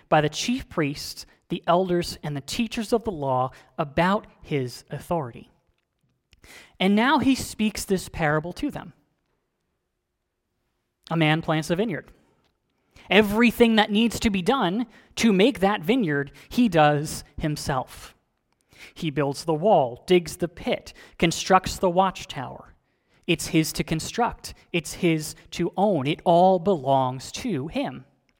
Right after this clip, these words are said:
And then he rents out that vineyard and moves away. Now, he is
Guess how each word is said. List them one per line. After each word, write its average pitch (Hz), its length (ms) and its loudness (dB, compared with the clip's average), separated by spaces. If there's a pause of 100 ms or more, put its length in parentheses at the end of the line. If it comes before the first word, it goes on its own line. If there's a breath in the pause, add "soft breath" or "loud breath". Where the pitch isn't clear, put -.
(1080 soft breath)
And 202 160 4
then 214 140 6
he 269 140 4
rents 180 460 0
out 277 260 -2
that 156 240 0
vineyard 165 300 -2
and 180 140 0
moves 151 260 -4
away. 151 440 -6 (2500 loud breath)
Now, 254 160 2
he 294 160 2
is 262 140 0